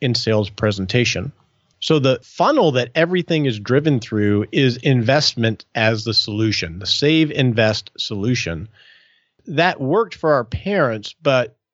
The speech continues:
and that, it's that paint by numbers approach that is still being applied, but because of how people have changed living later in life, the numbers don't work.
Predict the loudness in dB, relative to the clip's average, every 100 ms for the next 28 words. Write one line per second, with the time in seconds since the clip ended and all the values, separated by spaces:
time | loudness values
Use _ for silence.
0 | _ _ _ 0 2 2 0 0 0 -2
1 | -2 -4 -2 -2 0 -2 -2 -4 -8 -8
2 | -4 -2 -2 -6 -10 -16 _ _ _ _
3 | _ _ 0 2 2 0 0 -2 -4 -2
4 | 0 0 0 0 2 0 -2 -8 -4 0
5 | 0 0 -4 -10 _ -2 -2 -2 -6 -2
6 | -2 0 -2 0 0 0 -2 -8 _ -6
7 | -2 -2 -2 -2 0 0 -2 0 0 0
8 | 0 2 2 2 2 2 2 0 -4 _
9 | _ _ _ _ _ _ -2 0 0 0
10 | 0 0 0 -2 -4 -20